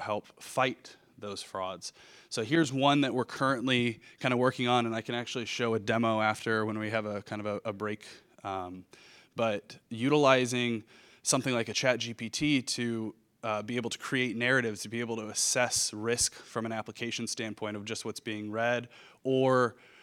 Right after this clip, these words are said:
uh, if you wanna ask it questions to, uh, uh, look at kind of the consortium data to say, "Hey, has this phone number ever been seen before, and by how many people?" We could be able to spit out the information back to you to say,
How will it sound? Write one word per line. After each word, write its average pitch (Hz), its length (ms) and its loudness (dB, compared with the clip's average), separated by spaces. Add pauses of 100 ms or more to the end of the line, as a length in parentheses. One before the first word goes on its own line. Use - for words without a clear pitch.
(160)
uh, 107 460 4
if 123 120 -8
you 123 80 -2
wanna 120 200 2
ask 117 240 0
it 117 100 -6
questions 117 640 -2
to, 110 500 -6 (380)
uh, 104 360 0 (220)
uh, 92 480 -6
look 120 260 -4
at 107 260 0
kind 107 200 -6
of 101 100 -8
the 101 80 -6
consortium 117 540 -4
data 101 260 -6
to 101 80 -12
say, 101 240 -4
"Hey, 127 220 -2
has 104 160 -6
this 127 160 -4
phone 123 260 2
number 113 300 2
ever 117 180 0
been 110 200 -6
seen 156 320 0
before, 110 260 -6
and 101 120 -10
by 98 120 -4
how 113 160 -4
many 107 180 -8
people?" 107 420 -8 (280)
We 110 80 -6
could 104 80 -8
be 107 80 -6
able 107 120 -4
to 90 60 -10
spit - 260 -4
out 104 200 -4
the 101 100 -8
information 98 540 -10
back 95 240 -8
to - 120 -10
you 98 160 -8
to 92 80 -12
say, 95 300 -6